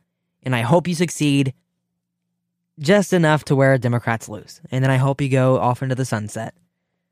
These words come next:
And it, it's ran by Liz Cheney Republicans. That's all it is. Liz Cheney, George H W Bush Republicans. I'm not too worried about what they're going to do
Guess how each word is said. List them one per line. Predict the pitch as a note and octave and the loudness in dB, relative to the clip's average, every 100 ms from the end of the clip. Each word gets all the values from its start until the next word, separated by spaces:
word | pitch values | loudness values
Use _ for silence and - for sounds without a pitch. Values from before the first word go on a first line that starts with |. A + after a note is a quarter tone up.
| _ _ _ _ _ _ _ _ _ _ - | _ _ _ _ _ _ _ _ _ _ -6
And | D#3+ | 0
it, | E3+ G3 | 2 4
it's | D#3+ F3+ | 4 2
ran | C#3+ F#3 A#3+ | 2 2 4
by | G3 D#3 | 4 4
Liz | C3+ C3 | 4 2
Cheney | - A#2+ G#2+ | 0 -2 -4
Republicans. | A2 A2 G#2+ - | -8 -8 -10 -8
That's | A#2+ | 0
all | D3+ C3+ | 2 2
it | |
is. | G#2+ G#2 - _ _ _ _ | 0 -6 -10 _ _ _ _
Liz | C#3 D#3+ | 2 2
Cheney, | - D3 C3+ C3 B2 | 2 0 2 2 2
George | C3 C3+ | 2 2
H | C#3 | 0
W | C#3 B2 A#2+ | 0 0 2
Bush | A2+ B2 | 0 0
Republicans. | B2 A2+ A2 F3 | -2 -2 -2 -6
I'm | G#3 | -2
not | B2+ C3+ - | 0 0 0
too | C#3 | -2
worried | B2 B2 B2 | 2 0 2
about | A#2 A#2 | 0 0
what | B2 | -2
they're | C3 | -2
going | B2 B2 | -2 0
to | A#2+ | 0
do | A2+ G#2 | -2 -4